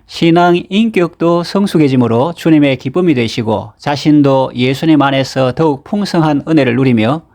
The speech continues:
기쁨 가운데 살아가시기를 바랍니다. 셋째로,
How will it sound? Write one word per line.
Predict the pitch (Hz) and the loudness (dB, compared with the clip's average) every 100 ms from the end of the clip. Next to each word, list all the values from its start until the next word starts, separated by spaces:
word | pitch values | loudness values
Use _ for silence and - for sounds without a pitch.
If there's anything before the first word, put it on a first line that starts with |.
| _ - - - _ - | _ -20 -20 -20 _ -6
기쁨 | 139 151 147 | -4 0 2
가운데 | 143 143 151 139 123 117 | 2 2 2 2 0 -2
살아가시기를 | - 143 120 113 113 113 110 147 | -4 -2 -2 -2 -8 -6 -4 -4
바랍니다. | 170 147 117 110 - - _ _ _ _ _ _ _ _ - _ - | -2 -2 -2 -6 -10 -18 _ _ _ _ _ _ _ _ -20 _ -14
셋째로, | - 170 175 180 139 127 175 | -4 -4 0 0 0 0 -4